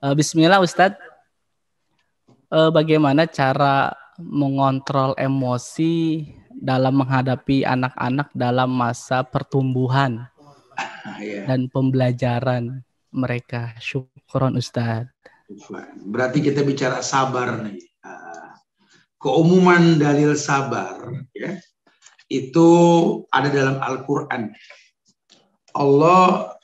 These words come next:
Speaker 2: tawarkan istilah sabar tersebut ya, buat orang-orang yang apa namanya, eh,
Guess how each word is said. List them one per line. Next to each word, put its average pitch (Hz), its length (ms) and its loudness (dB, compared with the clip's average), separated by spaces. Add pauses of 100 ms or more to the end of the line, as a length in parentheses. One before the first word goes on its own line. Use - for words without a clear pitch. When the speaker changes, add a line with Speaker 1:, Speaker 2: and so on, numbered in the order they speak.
Speaker 2:
tawarkan 151 720 0
istilah 143 400 -4
sabar 135 560 -4
tersebut 107 480 -6 (400)
ya, 127 320 -14 (580)
buat 143 560 0
orang-orang 147 1120 -2 (140)
yang 156 420 0 (1160)
apa 123 320 0
namanya, 143 720 -2 (720)
eh, 113 600 -6